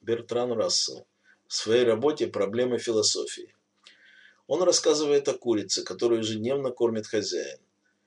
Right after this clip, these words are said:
Курица наблюдает за хозяином, определяет, во сколько приносится еда,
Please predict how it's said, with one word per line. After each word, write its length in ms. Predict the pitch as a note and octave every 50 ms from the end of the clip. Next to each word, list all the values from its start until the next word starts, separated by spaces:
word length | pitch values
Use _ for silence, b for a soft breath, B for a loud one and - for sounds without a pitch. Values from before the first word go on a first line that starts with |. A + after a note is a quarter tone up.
| _ _ _ _
Курица 400 | - D#3+ E3 F3 D#3+ - - A2
наблюдает 540 | G#2 G#2 G2+ G2+ G2+ G2+ A#2 C3 C3+ - -
за 80 | A2
хозяином, 720 | G#2 - G2+ F#2 F2 F2+ G2 G2 F#2+ F#2+ F#2 F#2 F2+ F2 - -
определяет, 640 | F#2 - - G#2+ G#2+ A2 B2 D3 D#3 D3 C3 A2
во 140 | G#2 G#2 G2+
сколько 340 | - - D3 C#3 C#3 - A#2
приносится 640 | A#2+ - G#2+ G#2+ A#2+ A#2 - - G2+ - - F#2
еда, 380 | F2+ F2+ F2 E2 F2 F2+ F#2 F#2